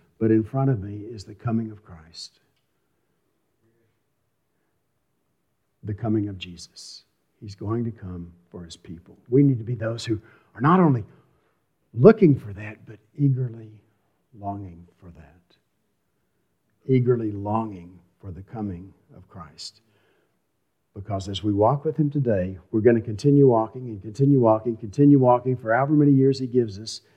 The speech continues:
and then we're gonna continue walking into eternity. He holds all of it in his hands. And so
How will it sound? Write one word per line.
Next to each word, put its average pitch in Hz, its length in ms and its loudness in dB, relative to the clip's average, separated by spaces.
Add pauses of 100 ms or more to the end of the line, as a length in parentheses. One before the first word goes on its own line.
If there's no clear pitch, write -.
(180)
and 107 100 -4
then 113 80 2
we're 117 140 2
gonna 110 140 -2
continue 135 420 4
walking 117 420 2 (280)
into 98 220 -10
eternity. 85 340 -16 (2250)
He 123 120 -10
holds 101 340 -8 (140)
all 127 180 2
of 98 120 -2
it - 200 -20 (380)
in 95 140 -6
his 98 160 -4
hands. 92 540 -12 (920)
And 113 120 -2
so 107 260 4